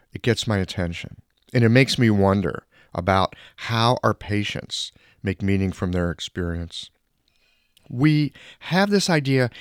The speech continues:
handed to us from conventional medicine that practitioners can stand in a reliable and objective place and from there see clearly what needs to be done. East Asian medicine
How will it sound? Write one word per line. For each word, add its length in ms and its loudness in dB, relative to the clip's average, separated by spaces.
handed 540 0
to 200 0
us 180 0
from 180 -4
conventional 540 -2
medicine 600 -2
that 260 0
practitioners 960 0
can 120 -2
stand 380 0
in 100 4
a 80 4
reliable 840 0
and 140 2
objective 680 -2
place 500 -2
and 260 2
from 280 2
there 420 2
see 220 -6
clearly 540 2
what 200 4
needs 300 0
to 100 -8
be 140 -6
done. 420 -4
East 280 2
Asian 300 4
medicine 640 2